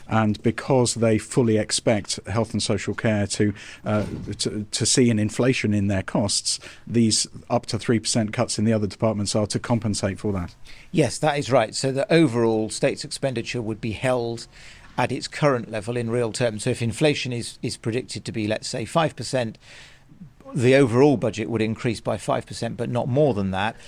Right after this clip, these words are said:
Speaker 2: But because H S E's budget is likely to increase well above inflation, uh, other committees' budgets would have to increase by much less than inflation. So, so that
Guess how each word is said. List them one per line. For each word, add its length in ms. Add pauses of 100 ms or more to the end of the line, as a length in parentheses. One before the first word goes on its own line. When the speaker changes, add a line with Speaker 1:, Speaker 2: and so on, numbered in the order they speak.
(280)
Speaker 2:
But 120
because 320
H 280
S 200
E's 200
budget 340
is 160
likely 240
to 120
increase 600 (500)
well 220
above 280
inflation, 680 (460)
uh, 240 (140)
other 400
committees' 600
budgets 480
would 160
have 240
to 120
increase 640 (440)
by 200
much 360
less 200
than 140
inflation. 540 (320)
So, 300
so 200
that 300